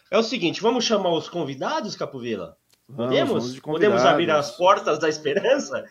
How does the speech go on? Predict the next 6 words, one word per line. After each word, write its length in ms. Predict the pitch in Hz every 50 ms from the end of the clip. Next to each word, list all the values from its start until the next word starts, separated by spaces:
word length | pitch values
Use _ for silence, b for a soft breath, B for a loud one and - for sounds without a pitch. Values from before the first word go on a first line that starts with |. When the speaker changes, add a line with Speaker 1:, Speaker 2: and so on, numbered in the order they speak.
| B B B
Speaker 1:
As 160 | B 147 147 -
cortinas? 880 | - 151 143 143 - - 285 349 302 220 151 127 - - - - _ _ _ _ _ _
Speaker 2:
Podemos, 600 | - 95 98 92 98 104 113 123 135 143 135 120
podemos. 640 | - - 104 98 107 117 135 143 156 160 160 156 143
Speaker 1:
Pode 180 | 139 147 110 98
ser? 540 | 202 262 302 262 - - - - - -